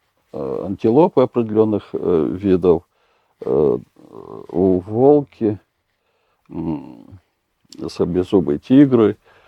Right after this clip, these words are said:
Вот, э, их, э, время их существования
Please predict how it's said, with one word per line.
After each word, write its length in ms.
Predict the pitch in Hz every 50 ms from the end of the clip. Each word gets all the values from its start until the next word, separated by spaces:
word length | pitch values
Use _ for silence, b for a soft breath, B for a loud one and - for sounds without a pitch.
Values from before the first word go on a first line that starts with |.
| b b b
Вот, 280 | 104 101 82 82 82 -
э, 380 | - - 85 90 78 62 69 - - - - - - - - - - - - - - _ _ _ _ _ _ _ _
их, 260 | - 139 135 - - -
э, 480 | - - - 98 110 107 104 110 104 -
время 500 | - 110 110 120 120 127 120 117 107 107 98
их 200 | - - 107 -
существования 1120 | - - 107 - - - - - 117 117 113 120 131 127 113 104 90 80 78 78 82 85